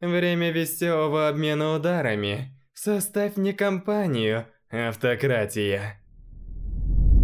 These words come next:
В то же время, вторгшиеся на имперские территории войска автократии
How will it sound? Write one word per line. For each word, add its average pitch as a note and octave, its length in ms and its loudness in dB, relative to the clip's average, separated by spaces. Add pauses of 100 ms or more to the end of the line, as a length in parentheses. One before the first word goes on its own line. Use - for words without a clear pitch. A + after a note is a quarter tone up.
(2750)
В - 40 -20
то A2 200 0
же A2 160 -2
время, B2 680 -2
вторгшиеся C#3 680 -4
на D3 140 0
имперские C3+ 460 -2
территории B2 460 -2
войска A2 400 -4
автократии G#2 760 -4